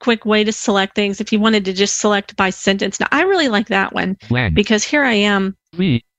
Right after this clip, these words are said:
Speaker 1: Uh, I know that this line contains more than just one sentence. It contains one whole sentence and then part of a sentence. But if I hit F eight here.
Speaker 2: Extended selection mode on. Selected word. Selected sentence.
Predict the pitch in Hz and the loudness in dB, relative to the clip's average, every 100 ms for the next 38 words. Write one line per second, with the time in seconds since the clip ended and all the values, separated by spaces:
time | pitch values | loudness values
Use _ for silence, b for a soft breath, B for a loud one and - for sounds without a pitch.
0 | - 202 185 208 233 233 226 190 190 190 | -2 0 0 0 0 0 0 -2 -2 -2
1 | 190 185 185 185 190 196 - 196 185 202 | 0 2 2 0 0 -2 0 0 2 0
2 | 190 196 190 190 185 196 185 - 185 185 | 0 0 0 0 0 0 -2 0 0 0
3 | - 208 311 311 - - B B B B | 0 2 0 -2 -12 -20 B B B B
4 | 220 - 226 214 240 226 208 196 226 208 | 0 2 0 2 2 4 2 0 2 2
5 | 240 254 - 214 208 - 202 196 185 - | 0 -2 0 0 -2 0 2 2 0 0
6 | 196 196 190 - 180 175 - - - _ | 0 0 -2 -4 -2 -2 -4 -8 -20 _
7 | _ _ _ _ _ - 214 - 403 415 | _ _ _ _ _ -2 -2 -2 -2 0
8 | 330 - 214 - 180 190 175 185 226 95 | -2 0 -2 0 -2 2 2 0 -2 -6
9 | - - 104 117 107 90 98 - 95 92 | -4 0 0 0 -2 0 0 0 0 2
10 | 101 92 80 65 - _ - 90 104 104 | 4 2 -2 -6 -10 _ -2 0 2 0
11 | - 69 - 107 98 65 - _ - - | -2 -4 0 2 4 2 -2 _ -8 0
12 | 90 107 - 71 - - 107 104 82 71 | 2 2 0 -4 -4 -2 0 0 0 -4
13 | - | -6